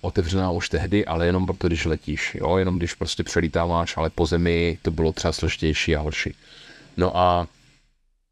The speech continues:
já jsem vlastně, eh, jel přímo z toho Holandska do Česka a z Česka po tom, co jsem navštívil rodinu, kámoš a tak dále, jsem jel dolů na jih přes Rakousko, Slovensko, do Chorvatska za kámošem.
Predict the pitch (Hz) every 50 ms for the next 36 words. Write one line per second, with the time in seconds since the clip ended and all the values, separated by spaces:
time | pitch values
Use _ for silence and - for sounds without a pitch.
0 | _ _ _ _ - 92 85 82 82 - - 95 95 98 95 - - - - 107
1 | 104 107 107 107 104 - - _ - 85 87 90 90 90 90 90 90 90 90 90
2 | 90 76 65 85 87 87 92 95 98 104 107 104 - - - - 104 107 117 110
3 | - - - 110 110 101 90 87 90 92 92 - - - - 95 92 82 80 78
4 | - - - - - - 120 113 113 113 113 107 - - - _ _ - - 80
5 | 82 82 80 80 78 76 - - - - - 90 - - - - 90 87 87 85
6 | 85 85 82 78 80 - _ _ 76 73 67 69 73 67 67 69 - _ - 82
7 | 80 78 73 80 80 73 71 - - - 80 76 73 85 82 95 92 85 80 -
8 | 90 90 90 87 85 - - 78 80 82 78 73 78 76 76 73 - 80 78 80
9 | 80 80 80 80 80 78 73 69 - 80 80 82 82 80 73 71 76 80 80 78
10 | - - - - 80 - - - - - - 80 - - 73 73 - - - 73
11 | 76 - - 76 71 73 71 69 - - - 78 - - - - - - - -
12 | - - _ - 85 80 - 92 87 87 - - - 80 78 80 - 85 82 80
13 | 80 - - 78 71 69